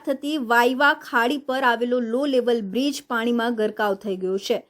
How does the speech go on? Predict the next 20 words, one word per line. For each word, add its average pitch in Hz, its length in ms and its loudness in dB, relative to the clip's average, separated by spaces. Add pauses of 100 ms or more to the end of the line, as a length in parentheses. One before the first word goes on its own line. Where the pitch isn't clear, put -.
(320)
તો 220 40 -6
બીજી 269 220 0
તરફ 311 300 2
સ્થાનિકો 320 600 0
પાણીના 285 480 2
પ્રવાહ 277 440 -2
વચ્ચે 277 460 -4
આ 247 180 -2
રસ્તા 247 360 0
પરથી 269 340 -4
પસાર 254 480 0
થતા 262 300 -4
હોવાના 247 400 -2
દ્રશ્યો 226 480 -2
સામે 247 320 -2
આવ્યા 175 260 -6
છે. - 200 -8 (600)
મુંજલાવ 294 480 6
ગામ 320 280 4
પાસે 330 340 0